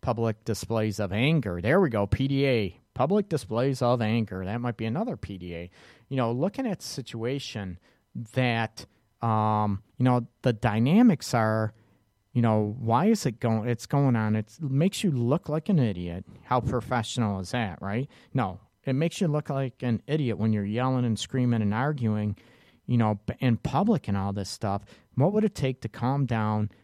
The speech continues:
And you know what? We can talk about this later. Not, this is not the place to handle this situation. You have one, you know, a partner that's always maybe explosive, that does, "I don't care. You tell me to shut up." Yeah, I'm not telling you to shut up. And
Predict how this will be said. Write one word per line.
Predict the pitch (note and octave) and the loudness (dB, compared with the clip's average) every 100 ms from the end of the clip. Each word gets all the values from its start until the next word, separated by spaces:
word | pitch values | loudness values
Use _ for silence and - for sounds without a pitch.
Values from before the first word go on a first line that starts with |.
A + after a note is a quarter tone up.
| _ - | _ -4
And | A#2+ A2+ A2 | 0 2 2
you | A#2+ | 4
know | A#2+ | 4
what? | A#2+ C3 | 4 2
We | B2+ B2 | 0 0
can | E3+ | 0
talk | - D#3 - | 0 -4 -2
about | C3 A#2 | -4 -4
this | A#2 G2 | -4 -4
later. | A2+ A2 G#2+ F2 | -4 -2 -2 -2
Not, | F#2 G#2 A#2 A#2+ - | -2 0 -2 -4 -6
this | B2 A#2+ - | -4 -4 -4
is | A2+ | -2
not | G#2+ G#2 G#2 - _ - | -2 -2 -4 -10 _ -10
the | |
place | - - D#3 D#3 G#2+ - - _ _ _ _ _ _ _ - | -6 -2 0 0 -2 -8 -16 _ _ _ _ _ _ _ -4
to | G#2 | -4
handle | A2 C3+ D3 | -2 -2 -2
this | G2+ G#2 | -2 -4
situation. | - A#2 - A2+ D3+ D#3+ - G2+ | -4 -6 -4 -2 -2 -2 0 2
You | A2+ D#3 | 2 2
have | D#3+ A#2 | 0 0
one, | A#2+ A#2+ B2 A#2+ - - _ - | 2 2 2 0 -4 -20 _ -2
you | |
know, | A#2 | -2
a | |
partner | G#2+ C3 C3+ A#2+ | 0 0 0 0
that's | A#2 G2+ - | 0 -2 0
always | A#2 A#2+ A#2+ | 0 0 0
maybe | B2 A2 G#2+ | 0 0 -2
explosive, | F#2 - - - B2 D3 - G2 | -4 -8 -6 0 2 2 -2 -6
that | G2+ A#2 | -6 -4
does, | B2+ | -2
"I | F#3 C#4+ | -2 -2
don't | C#4+ A#3+ | -2 -4
care. | - C#4+ B3+ | -4 -2 0
You | A3+ A#3 | -2 0
tell | - A#3 | 0 2
me | A#3 A#3 | 4 2
to | |
shut | - - A#3 | 0 0 0
up." | A#3+ A#3+ | 0 0
Yeah, | D#3+ | 0
I'm | F3 | 2
not | G#3+ G#3+ - | 2 0 -4
telling | G#3 A#3 | -2 2
you | E3 | 0
to | G2+ | -2
shut | - - F#2+ | -4 -6 -4
up. | G2 - - - _ _ - | -4 -8 -18 -20 _ _ -4
And | C#3 A#2+ | 0 2